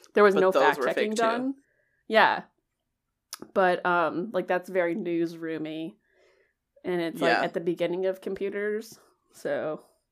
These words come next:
Speaker 2: <laughs>
Speaker 1: that
Speaker 2: Shattered
Speaker 1: was
Speaker 2: Glass.
Speaker 1: Yeah, <laughs> that was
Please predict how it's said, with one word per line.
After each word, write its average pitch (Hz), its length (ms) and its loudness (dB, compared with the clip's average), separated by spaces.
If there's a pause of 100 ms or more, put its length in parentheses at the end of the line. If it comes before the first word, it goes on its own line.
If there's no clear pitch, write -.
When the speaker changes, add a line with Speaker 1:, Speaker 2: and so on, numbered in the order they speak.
(140)
Speaker 2:
<laughs> - 120 -14
Speaker 1:
that 311 80 -4 (440)
Speaker 2:
Shattered 180 440 -2
Speaker 1:
was 156 200 4
Speaker 2:
Glass. - 480 -4 (360)
Speaker 1:
Yeah, 185 300 2 (120)
<laughs> - 100 -20
that 233 120 4
was 214 180 4